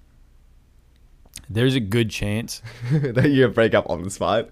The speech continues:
Speaker 1: that I will delete the contacts. <laughs>
Speaker 2: I, uh,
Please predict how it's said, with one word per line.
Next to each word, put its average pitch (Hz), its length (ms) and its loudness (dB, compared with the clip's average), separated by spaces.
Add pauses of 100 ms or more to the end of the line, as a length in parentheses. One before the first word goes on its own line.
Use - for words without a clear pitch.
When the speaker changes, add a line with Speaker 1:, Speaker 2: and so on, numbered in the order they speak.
(120)
Speaker 1:
that 123 200 2
I 123 180 4
will 123 200 2
delete 107 440 -2
the 104 80 -6
contacts. - 720 -6
<laughs> - 1800 -8
Speaker 2:
I, 127 160 6
uh, 131 420 6